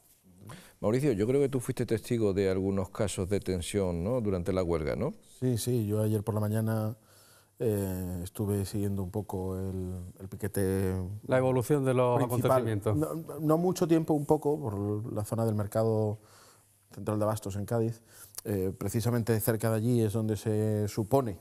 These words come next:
Speaker 2: que, que este concejal de Izquierda Unida, Sebastián Terrada, eh, se supone
Speaker 1: Pero
Speaker 2: que
Speaker 1: no
Speaker 2: ha
Speaker 1: está
Speaker 2: tocado.
Speaker 1: confirmado.
Speaker 2: No está
Speaker 1: No está
Speaker 2: confirmado,
Speaker 1: confirmado.
Speaker 2: y, y yo tengo que dar mi opinión, aunque no esté confirmado, y es un hecho que tiene que, o es blanco o es negro,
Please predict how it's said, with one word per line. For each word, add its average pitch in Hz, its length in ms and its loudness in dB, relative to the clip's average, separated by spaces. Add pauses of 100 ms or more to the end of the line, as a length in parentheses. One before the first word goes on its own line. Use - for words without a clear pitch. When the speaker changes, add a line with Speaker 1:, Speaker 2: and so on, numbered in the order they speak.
(520)
Speaker 2:
que, 98 680 -2
que 104 100 -8
este 101 200 -4
concejal 104 420 -2
de 101 80 -4
Izquierda 101 220 -4
Unida, 117 180 2
Sebastián 95 400 -4
Terrada, 113 420 0 (500)
eh, 95 760 -2
se 95 100 -10
supone 95 200 -6
Speaker 1:
Pero 120 80 2
Speaker 2:
que 139 40 4
Speaker 1:
no 139 40 4
Speaker 2:
ha 143 40 4
Speaker 1:
está 151 140 2
Speaker 2:
tocado. 135 140 2
Speaker 1:
confirmado. 85 540 -2
Speaker 2:
No 131 120 2
está 131 200 2
Speaker 1:
No 156 80 0
está 120 100 2
Speaker 2:
confirmado, 156 300 4
Speaker 1:
confirmado. 147 420 0
Speaker 2:
y, 143 80 4
y 120 100 4
yo 139 160 6
tengo 143 220 2
que 135 60 4
dar 131 100 6
mi 127 80 0
opinión, 127 260 2
aunque 104 160 0
no 113 60 0
esté 120 140 0
confirmado, 131 400 2
y 113 80 4
es 113 100 0
un 135 140 2
hecho 131 200 -2
que 104 80 -2
tiene 127 220 0
que, 104 160 -4
o 120 180 6
es 135 160 0
blanco 139 440 0
o 135 100 6
es 135 80 4
negro, 143 340 4